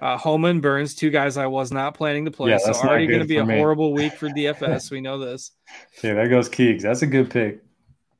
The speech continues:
Speaker 2: Skip over all these other guys.
Speaker 1: All the, uh, gobbledygook in the, uh, sixteen, seventeen,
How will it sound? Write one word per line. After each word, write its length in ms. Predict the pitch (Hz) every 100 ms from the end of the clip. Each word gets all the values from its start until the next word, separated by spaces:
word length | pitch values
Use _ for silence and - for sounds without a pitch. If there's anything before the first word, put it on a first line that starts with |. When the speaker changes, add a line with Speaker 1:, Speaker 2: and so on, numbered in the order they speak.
| _ _ _ _
Speaker 2:
Skip 300 | - 120 113
over 260 | 117 107 107
all 160 | 101
these 260 | 98 98 90
other 240 | 95 92
guys. 340 | 87 90 90 90 _ _ _ _ _ _ _ _ _ _ _ _ _ -
Speaker 1:
All 280 | 135 135 135
the, 280 | 127 127 127
uh, 300 | 123 123 117 117 _ _ _ _ _ _ _ _ _ _ _ _ _ _ _ _ _ _ _ 143
gobbledygook 840 | 139 135 135 127 127 131 123 - - -
in 240 | 139 127
the, 280 | 127 123 123
uh, 200 | 123 120 117 _ _
sixteen, 760 | - 143 - - 139 131 127
seventeen, 720 | 120 139 131 127 135 127 127